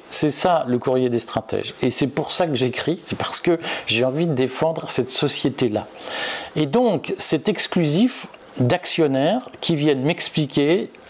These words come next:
qu'une entreprise, c'est forcément une coopérative,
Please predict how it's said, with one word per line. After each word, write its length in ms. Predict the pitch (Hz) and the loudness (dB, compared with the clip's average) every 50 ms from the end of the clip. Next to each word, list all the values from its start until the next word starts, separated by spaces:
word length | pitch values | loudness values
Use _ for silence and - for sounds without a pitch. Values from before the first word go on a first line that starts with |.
| - - - - - - | -20 -18 -16 -14 -10 -4
qu'une 220 | - - 233 190 175 | 0 0 2 2 2
entreprise, 720 | 165 - - - 131 - - - 143 139 139 135 120 113 - | 0 0 -2 -4 -4 -4 -2 -2 0 2 2 2 0 0 -2
c'est 200 | - - 127 110 | -2 0 0 0
forcément 560 | - - 156 - - - 151 131 131 131 127 | 0 0 0 0 0 2 2 2 2 2 0
une 120 | 120 107 | 0 0
coopérative, 800 | - 123 117 98 - 107 - 95 - - - 135 160 208 226 240 | 0 0 0 0 0 -2 -2 -2 -4 -4 -2 -2 0 0 0 -2